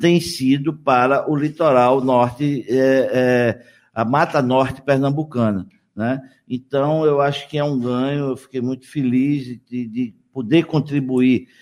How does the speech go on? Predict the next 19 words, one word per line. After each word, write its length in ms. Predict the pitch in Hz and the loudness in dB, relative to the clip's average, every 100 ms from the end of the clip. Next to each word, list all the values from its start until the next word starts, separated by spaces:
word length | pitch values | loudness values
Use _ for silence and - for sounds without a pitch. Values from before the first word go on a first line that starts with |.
| _ 120 | _ -2
é, 140 | 117 | -2
com 280 | 117 127 127 | 0 0 2
essa 380 | 147 151 151 131 | 2 2 2 0
articulação, 1200 | 117 131 - 123 110 - - 120 127 127 120 107 | 0 -8 -4 0 0 -2 -2 2 2 2 2 0
com 340 | 110 117 120 | 0 0 2
essa 260 | 143 143 139 | 0 -2 -4
movimentação 960 | 127 120 110 117 117 117 107 - 113 | -4 -4 -4 -6 -6 -6 -8 -6 -6
pra 140 | 107 110 | -6 -8
Pernambuco, 760 | 117 113 117 113 113 147 - _ _ _ | -4 0 0 0 0 -4 -8 _ _ _
e 100 | - | 0
eu 120 | 139 131 | 4 4
acho 280 | 131 - | 2 -2
que 80 | - | -4
Pernambuco 440 | 135 131 123 117 117 | -2 0 0 -4 -2
vai 160 | 123 | -2
ganhar 280 | 113 113 120 | 0 0 2
muito 340 | 113 110 110 | 2 2 -2
com 140 | - 110 | -4 -2
isso. 360 | 80 - - | -2 -10 -20